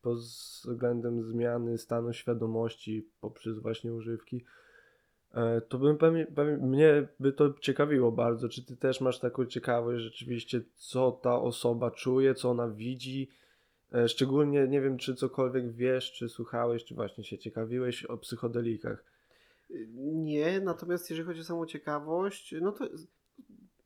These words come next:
Speaker 2: ciekawość ma każdy. Każdy się czymś ciekawi, zawsze jest, ciekawość jest pierwszym, jak to się mówi, stopniem do piekła,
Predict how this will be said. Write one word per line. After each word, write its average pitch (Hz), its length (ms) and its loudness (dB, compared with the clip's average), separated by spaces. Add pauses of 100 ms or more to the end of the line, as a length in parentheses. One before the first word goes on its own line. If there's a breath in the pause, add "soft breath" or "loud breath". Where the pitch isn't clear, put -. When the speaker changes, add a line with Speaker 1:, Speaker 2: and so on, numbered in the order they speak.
Speaker 2:
ciekawość 254 380 0
ma 214 100 2
każdy. 143 600 -2
Każdy 180 340 0
się 147 140 -6
czymś 160 260 -4
ciekawi, 151 680 -2
zawsze 151 280 -6
jest, 147 180 -12 (360 soft breath)
ciekawość 156 440 -2
jest - 100 -20
pierwszym, 151 300 -6
jak 143 100 -6
to 156 60 -18
się 147 100 -6
mówi, 143 140 -4
stopniem 143 440 -6
do 143 880 -4
piekła, 143 600 -4